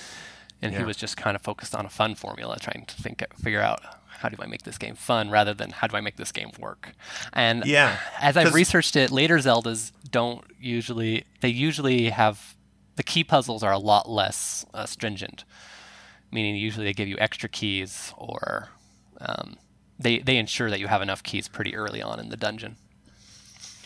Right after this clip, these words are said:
Speaker 2: Very interesting. Yeah, this concept of dungeon creation has, has definitely come up in the past. I remember when that, um, Link's Awakening remake for the Switch came out, everyone got really excited because there was a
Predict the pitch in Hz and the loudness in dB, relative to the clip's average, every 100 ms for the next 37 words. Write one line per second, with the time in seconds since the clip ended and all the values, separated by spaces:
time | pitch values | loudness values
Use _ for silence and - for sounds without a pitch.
0 | - 117 113 104 110 - 104 123 123 127 | -4 0 2 0 -6 -6 0 4 4 2
1 | - 147 143 - 135 - 110 104 - 120 | 2 4 4 6 4 4 -2 0 2 4
2 | 127 127 110 107 - 123 110 107 120 - | 4 2 0 -2 -2 0 2 2 2 0
3 | 110 101 107 101 - 113 107 120 - 113 | -2 -2 -2 -4 -6 -4 2 2 4 -2
4 | 107 113 110 107 98 - 113 113 - 107 | 0 0 0 -2 -6 2 6 6 4 0
5 | 113 117 113 110 113 113 107 104 98 110 | 2 0 0 0 0 2 4 4 2 0
6 | 104 98 98 95 - - - 131 135 - | 2 2 -4 -14 -18 -20 -4 2 2 2
7 | 110 113 123 123 104 101 104 - - 117 | 2 2 2 0 0 -4 -10 -14 -8 -2
8 | 120 110 110 107 - 117 101 - 131 127 | 0 2 0 -2 -2 -2 -2 -2 0 0
9 | - 113 107 104 107 113 110 107 107 113 | -2 -2 0 2 2 0 0 0 0 0
10 | 110 104 117 113 107 107 - 101 107 104 | -2 -2 -2 0 -2 -6 -10 -6 -2 0
11 | 104 101 104 101 | -2 -2 -4 -6